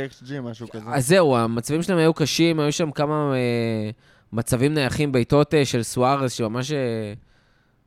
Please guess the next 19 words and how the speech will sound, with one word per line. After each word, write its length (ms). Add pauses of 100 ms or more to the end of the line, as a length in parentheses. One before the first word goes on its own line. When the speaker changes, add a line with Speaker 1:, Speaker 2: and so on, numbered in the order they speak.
(140)
Speaker 2:
חלפו 580
סנטימטר 680
ליד 280
ה-, 360
ליד 180
השער, 500 (540)
אה, 60 (340)
אבל 180
בכללי, 540
הם 80
היו 180
פחות 300
יעילים, 580 (240)
אה, 280
ז'או 180
פליקס 400
זה 120
לא 140
גריזמן, 760